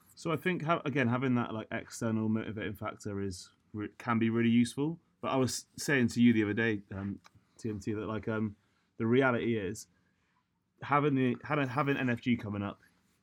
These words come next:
did make me do a couple more conditioning sessions over the course of, like, the sort of, like, the two months, 'cause I was, it, I,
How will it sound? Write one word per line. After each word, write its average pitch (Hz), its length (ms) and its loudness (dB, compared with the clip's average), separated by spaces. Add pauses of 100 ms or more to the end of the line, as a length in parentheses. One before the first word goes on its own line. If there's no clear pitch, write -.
(600)
did 127 300 4
make 120 280 0
me 117 100 2
do 110 400 0 (260)
a 117 80 -6
couple 120 320 -6
more 117 180 2
conditioning 120 460 -2
sessions 139 520 -6
over 107 220 -2
the 107 80 -4
course 107 260 -4
of, - 60 -8
like, 110 100 -6
the 104 60 -12
sort - 180 -8
of, 110 60 -4
like, 110 120 -6
the 110 80 -4
two 123 180 0
months, 120 220 0
'cause 107 120 -8
I 101 40 -2
was, 95 200 -6 (640)
it, - 180 -6
I, 101 120 -2